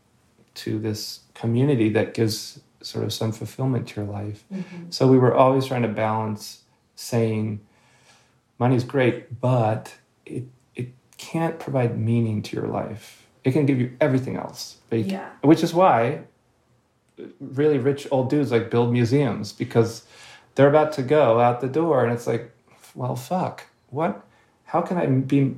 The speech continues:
Speaker 1: how can I ma-, use this money to feel like I've made some human impact?"
Speaker 2: Right.
Speaker 1: And it's why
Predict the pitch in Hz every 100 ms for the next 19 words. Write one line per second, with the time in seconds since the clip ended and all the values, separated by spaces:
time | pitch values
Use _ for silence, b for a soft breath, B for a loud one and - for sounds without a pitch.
0 | - 131 - - 147 131 139 147 156 160
1 | - 143 139 120 - 143 139 123 113 110
2 | 113 117 117 117 - 123 117 123 135 120
3 | 110 120 123 104 104 - - 180 - -
4 | - _ _ _ _ 123 120 113 113 -
5 | _ 117 - 120 110 107 110